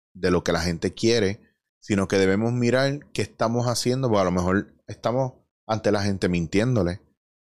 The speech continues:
y nos proyectamos de una manera y no somos así realmente. Y la gente puede oler y ver eso. Entonces, sí está bien que miremos lo que la gente piensa de nosotros.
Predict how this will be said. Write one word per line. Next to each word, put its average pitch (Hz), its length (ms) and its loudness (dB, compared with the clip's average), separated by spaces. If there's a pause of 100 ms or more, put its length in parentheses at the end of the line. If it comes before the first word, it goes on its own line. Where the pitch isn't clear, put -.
(120)
y 87 100 -8
nos 90 100 0
proyectamos 95 580 0
de 113 60 4
una 113 140 2
manera 101 300 2
y 95 60 2
no 87 140 0
somos 117 360 0
así 87 220 -2
realmente. 82 800 -2
Y 92 120 -4
la 90 100 2
gente 87 260 -2
puede 113 260 4
oler 92 260 4
y 87 60 2
ver 82 160 4
eso. 110 260 -2
Entonces, 95 380 -4 (340)
sí - 240 0
está 156 220 -2
bien 92 340 2
que - 140 -4
miremos 92 380 2
lo 98 140 2
que 98 80 0
la 92 100 0
gente 92 200 -4
piensa 92 320 -4
de 92 60 2
nosotros. 85 460 -4